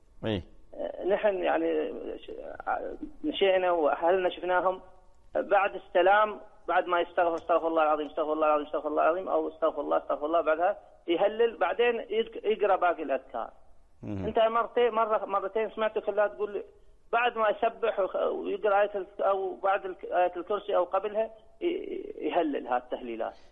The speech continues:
Speaker 1: طيب يا أبو محمد، أنت
Speaker 2: هل،
Speaker 1: ذكرت
Speaker 2: هل هو
Speaker 1: طبعا
Speaker 2: ال-،
Speaker 1: تقول،
Speaker 2: ال-،
Speaker 1: أنت قلت
Speaker 2: ها؟
Speaker 1: بع-، أنت قلت بعد المغرب والعشاء، صح؟
Speaker 2: لا، بعد المغرب و-، والفجر.
Speaker 1: والفجر، إي، لا، بس الظاهر
Speaker 2: إيه،
Speaker 1: سبق
Speaker 2: تهليل
Speaker 1: لسانك.
Speaker 2: ها-، التهليل اللي الع-، العشر هذه.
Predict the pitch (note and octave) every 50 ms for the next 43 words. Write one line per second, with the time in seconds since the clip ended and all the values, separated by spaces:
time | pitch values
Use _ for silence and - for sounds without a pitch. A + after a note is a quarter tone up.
0 | - - - - - D#2+ D#2+ E2+ G2 G#2 G#2+ G#2 G2+ F2+ E2+ - C#2 - - F2
1 | E2+ - - - A#2+ - - C#3 C#3 - E3 E3 - A3 G#3+ E3 D#3 C3+ C#3 -
2 | F3 F3 F3 - D#3+ C#3+ - - E2+ - - - - - - - B2+ - C#3+ C3+
3 | D3 D3 E3 F3+ G3+ - A#2+ - - - B2 B2+ - C#3 C3+ C#3 C#3+ - - D3
4 | C#3 C#3 C#3 C#3+ C#3+ D3 D3+ D3+ D3+ D3+ D3 C3 B2 B2 B2 A2+ A#2 B2 - -
5 | G2 E2 - - - - C3+ C#3+ - - - - - - - - - - - -
6 | F3+ G#3+ G3+ G3+ G#3+ G3 F#3+ G3 F#3+ F#3+ G#3+ A3+ G#3 A3 A3+ G3 G#3 G3 F3+ F3
7 | F#3 F#3+ F#3 E3+ D#3+ D#3+ - G#3 G#3+ - E3+ B2+ - - - C3+ B2+ - - G#2+
8 | E2 D#2+ D#2 D2 E2 E2+ F2+ G2 G#2+ G2+ G2 G#2 G2+ - A#2+ A#2 - - - A#2
9 | - - C3 A#2+ - D#3+ E3+ G3 G3+ A3 F#3+ D#3 D#3 D3 D3+ C3+ C3 D3 C#3 -
10 | - - - - - - - - - G3+ F#3 G#3 A#3 A#3 A3 G3+ F#3+ G3+ F#3+ F#3
11 | F3 F#3+ - F3 - F3 G3+ G#3 - F#3 D3+ C3+ C3 A#2+ A#2 A2+ A2